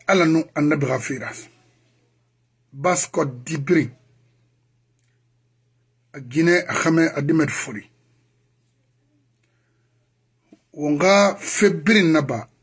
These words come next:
Ou nga ba Ibn Adam e ta ou fe baskot kwi. Nan fe la.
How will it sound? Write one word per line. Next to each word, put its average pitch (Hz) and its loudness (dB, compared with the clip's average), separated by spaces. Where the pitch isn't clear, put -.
Ou 127 -20
nga 156 -2
ba 160 2
Ibn 160 0
Adam 156 2
e 139 2
ta 160 0
ou 139 -2
fe 139 -2
baskot 139 -4
kwi. 113 -14
Nan 139 -14
fe 190 0
la. - -4